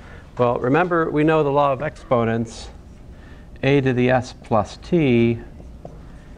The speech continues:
is a to the s times a to the t, right? So if that's true,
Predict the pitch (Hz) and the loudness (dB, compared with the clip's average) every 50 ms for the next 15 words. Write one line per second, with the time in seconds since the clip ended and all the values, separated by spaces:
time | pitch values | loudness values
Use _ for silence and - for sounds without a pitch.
0 | - - - 117 113 - - - 123 127 123 123 - 131 110 117 117 113 113 117 | -16 -6 -2 -2 -2 0 0 2 2 2 2 0 0 0 2 4 4 4 4 4
1 | 113 - - - - 123 110 110 107 101 101 101 101 101 87 98 92 98 95 - | 2 -2 -8 -4 -2 0 0 0 0 -2 0 0 0 2 2 0 -2 -2 -2 0
2 | - 127 101 92 95 95 117 151 - - - - - - - - - - - - | 0 2 2 2 2 2 2 0 -2 -6 -12 -18 -18 -18 -18 -18 -18 -18 -18 -18
3 | - - - - 240 - - - - - - - - - - - - - - - | -18 -18 -18 -18 -18 -18 -18 -20 -20 -20 -20 -20 -20 -20 -20 -20 -18 -20 -20 -20
4 | - - - - - - - - - - - 120 120 117 110 - - - - - | -20 -20 -20 -20 -20 -20 -20 -16 -2 2 2 4 4 2 2 4 2 2 2 0
5 | - - - 123 101 95 98 127 139 | -6 -2 0 2 2 2 0 -2 -4